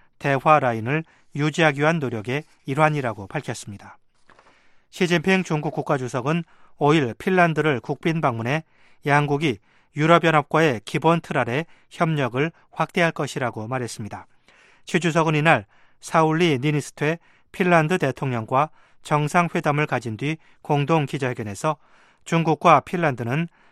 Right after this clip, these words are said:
핀란드가 맡게 될 북극위원회 순회 의장 기회를 적극 이용하겠다고 말했습니다. 니니스퇴 대통령은 이날 회담에서 두 정상이 북한의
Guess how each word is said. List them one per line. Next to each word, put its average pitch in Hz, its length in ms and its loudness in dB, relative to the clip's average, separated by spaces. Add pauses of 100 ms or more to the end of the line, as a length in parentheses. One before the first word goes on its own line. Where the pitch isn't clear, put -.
(120)
핀란드가 165 520 2
맡게 127 240 -4
될 143 260 -4 (360)
북극위원회 147 720 -2 (220)
순회 170 320 -2
의장 151 460 -2
기회를 127 480 -6 (200)
적극 151 420 -6 (220)
이용하겠다고 143 760 -4
말했습니다. 113 600 -12 (680)
니니스퇴 165 440 0
대통령은 156 580 -2 (220)
이날 156 280 0
회담에서 143 540 -6 (300)
두 170 160 -4
정상이 139 480 -4 (240)
북한의 143 480 -4